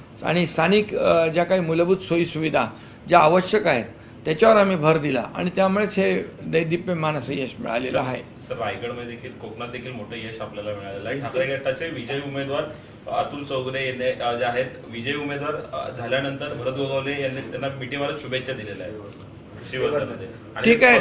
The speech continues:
Speaker 1: ते
Speaker 2: पक्षप्रवेशाची सुद्धा
Speaker 1: शेव-,
Speaker 2: चर्चा सुरू
Speaker 1: शेवटी
Speaker 2: आहे.
Speaker 1: कसं आहे, अ, एक, अ, कामाचा एक विश्वास असतो, अ,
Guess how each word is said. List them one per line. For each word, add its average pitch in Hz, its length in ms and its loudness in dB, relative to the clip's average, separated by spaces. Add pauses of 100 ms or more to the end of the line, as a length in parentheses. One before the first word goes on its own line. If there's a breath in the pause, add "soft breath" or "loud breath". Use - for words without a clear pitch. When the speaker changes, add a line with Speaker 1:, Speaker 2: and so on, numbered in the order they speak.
Speaker 1:
ते 214 140 10
Speaker 2:
पक्षप्रवेशाची 156 360 0
सुद्धा 151 220 -4
Speaker 1:
शेव-, 180 140 6
Speaker 2:
चर्चा 135 180 4
सुरू 175 200 6
Speaker 1:
शेवटी 202 140 6
Speaker 2:
आहे. 202 100 8
Speaker 1:
कसं 185 220 6
आहे, 160 480 8 (360 loud breath)
अ, 160 300 6
एक, 165 500 0
अ, 151 260 2
कामाचा 151 540 2 (220)
एक 165 200 -2
विश्वास 147 480 4
असतो, 113 420 -6 (400 loud breath)
अ, 143 120 2